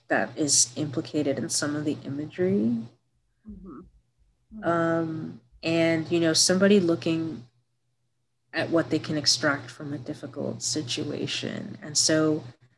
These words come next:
Speaker 1: maybe there's a tendency for people in this decan to get themselves <laughs> into some situations, and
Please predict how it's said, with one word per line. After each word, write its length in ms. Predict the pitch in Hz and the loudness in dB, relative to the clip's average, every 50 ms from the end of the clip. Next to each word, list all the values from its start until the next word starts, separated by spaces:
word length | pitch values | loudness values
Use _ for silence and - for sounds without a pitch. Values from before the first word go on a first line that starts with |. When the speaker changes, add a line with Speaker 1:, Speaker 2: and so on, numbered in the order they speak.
| _ _ _ _ _ - | _ _ _ _ _ 4
Speaker 1:
maybe 220 | 185 190 202 220 | 6 8 10 10
there's 220 | 214 220 214 190 | 10 10 8 8
a 60 | 190 190 | 6 4
tendency 640 | 190 - 170 160 160 170 165 165 - - 165 165 | 4 2 0 2 2 0 0 0 2 4 4 4
for 160 | 165 - 165 | 4 2 -4
people 480 | - - 170 160 160 156 160 160 156 - | -4 0 -2 0 0 2 2 2 2 0
in 200 | - 151 156 156 | 0 -4 -4 -4
this 420 | 160 156 156 - - - - - - - | -4 -2 0 0 2 2 0 0 0 -2
decan 460 | 160 147 127 - 147 147 147 151 - | -2 -2 0 0 -2 -2 -2 -2 -6
to 120 | - - 151 | -8 -12 -8
get 200 | - 151 147 - | -4 -4 -6 -4
themselves 500 | 147 143 127 - 123 127 147 147 - 165 | -8 -4 -4 -2 0 0 0 0 0 -2
<laughs> 0 | |
into 160 | 170 - - | 0 0 2
some 240 | - - - 170 165 | 2 2 2 2 2
situations, 1120 | - - - - - - - - - - 180 - - 190 202 202 208 226 - - - - - - - - - - - - - - - - _ _ _ - _ - | 2 2 4 4 0 -2 -2 -4 -4 0 4 4 6 6 6 6 4 2 0 -2 -4 -4 -6 -14 -20 -20 -18 -16 -14 -14 -14 -14 -16 -20 _ _ _ -18 _ 2
and 840 | 175 180 175 175 175 170 170 175 175 175 170 170 170 165 - - | 6 6 8 8 8 8 8 8 6 6 4 2 0 -2 -4 -6